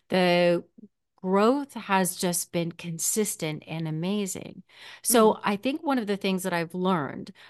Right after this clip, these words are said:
Speaker 1: or that I'd like to share with your audience, is that there's not,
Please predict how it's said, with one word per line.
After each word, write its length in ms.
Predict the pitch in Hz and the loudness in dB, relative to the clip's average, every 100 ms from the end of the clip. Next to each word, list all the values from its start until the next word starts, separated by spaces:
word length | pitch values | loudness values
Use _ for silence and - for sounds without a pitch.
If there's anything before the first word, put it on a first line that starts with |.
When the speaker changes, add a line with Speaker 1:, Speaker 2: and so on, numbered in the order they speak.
| - | -4
Speaker 1:
or 80 | 175 | 0
that 80 | |
I'd 160 | 165 170 | 2 2
like 180 | 185 190 | 0 -2
to 80 | 214 | -4
share 220 | - 180 | 0 0
with 100 | 170 | 0
your 160 | 139 | -2
audience, 500 | 170 165 147 139 - - _ _ _ - | -2 0 -2 -6 -10 -16 _ _ _ -2
is 220 | 208 185 | 0 2
that 340 | 208 202 196 - _ _ _ _ _ | 2 2 0 -10 _ _ _ _ _
there's 300 | 214 226 220 | 0 0 2
not, 380 | 247 294 320 | 0 0 -2